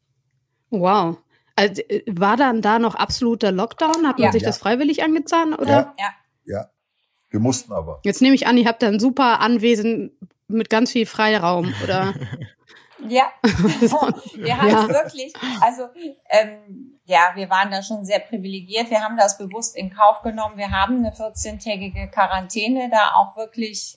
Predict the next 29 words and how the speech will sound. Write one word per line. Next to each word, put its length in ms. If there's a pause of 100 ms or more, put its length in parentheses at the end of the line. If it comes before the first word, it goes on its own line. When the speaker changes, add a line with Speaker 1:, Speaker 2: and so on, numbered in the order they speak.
Speaker 2:
ähm, 440 (360)
ernsthaft 760 (460)
eingehalten. 840
Wir 100
durften 280
aber 260
einkaufen 640
gehen, 680
haben 180
aber 240
halt 180
vierzehn 380
Tage 300
lang 240
wirklich 320
jeden 240
Abend 340
gekocht. 540 (140)
Speaker 3:
Ja. 280 (300)
Speaker 2:
Und, 600
ähm, 520 (460)
haben 440
auf 200
unseren 380
super 460
Smartwatches 1300
am 360
Tag 360
zwischen 560